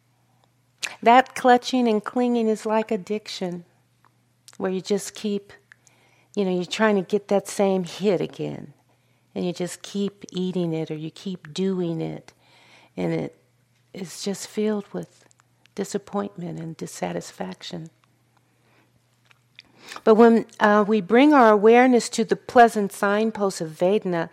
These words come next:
this awareness encourages less tension in the body. How about that? More relaxation and spaciousness. We become less likely to be incited towards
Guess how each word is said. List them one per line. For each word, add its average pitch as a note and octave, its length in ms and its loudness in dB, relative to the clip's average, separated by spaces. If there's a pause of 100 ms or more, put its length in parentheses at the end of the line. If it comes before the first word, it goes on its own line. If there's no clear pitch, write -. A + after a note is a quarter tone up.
(320)
this C#4 240 0
awareness B3 560 6
encourages G3+ 840 2
less A3+ 360 6
tension A3 460 0
in E3+ 120 0
the E3 60 -2
body. D#3+ 460 -4 (1700)
How - 100 -10
about F3 220 -4
that? F#3 320 -6 (540)
More G#3 320 4
relaxation G3+ 960 -2
and E3 180 -6
spaciousness. F#3 960 -12 (1120)
We B3 140 4
become B3 480 6
less A#3+ 340 8
likely A3+ 720 4
to - 160 -10
be F#3+ 420 -2
incited G3 720 4
towards F3+ 640 -2